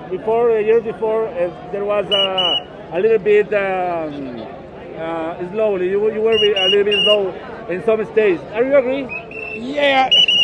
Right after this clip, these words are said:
Speaker 2: I think s-, what it's become, I think covid changed things. People got a little bit more desperate, and there's also been this modern, uh, thing where young people are coming very quickly to the top. Twenty-year-olds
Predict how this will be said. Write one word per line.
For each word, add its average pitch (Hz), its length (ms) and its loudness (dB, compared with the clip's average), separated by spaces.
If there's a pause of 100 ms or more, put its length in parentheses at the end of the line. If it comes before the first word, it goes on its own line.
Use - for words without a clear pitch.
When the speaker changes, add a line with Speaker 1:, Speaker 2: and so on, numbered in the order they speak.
(140)
Speaker 2:
I 262 100 6
think 294 240 -2
s-, - 300 -12
what 277 260 2
it's 196 320 -10
become, 254 380 0
I 220 140 -4
think 339 280 -10
covid 208 420 2
changed 214 360 -4
things. 247 520 -8 (480)
People 208 200 0
got 208 140 -2
a 196 80 0
little 214 200 2
bit 196 200 0
more 202 160 0
desperate, 214 520 -4 (680)
and 180 100 -6
there's 165 120 -4
also 233 440 2
been 220 400 0 (180)
this 180 180 -8
modern, 208 680 0 (380)
uh, 180 600 -2
thing 208 140 -4
where 202 140 2
young 208 440 0
people 208 240 -2
are 170 60 -2
coming 185 360 -4 (500)
very 220 240 6
quickly 196 360 -2
to - 60 -8
the 160 100 -6
top. 185 260 2 (200)
Twenty-year-olds 190 920 4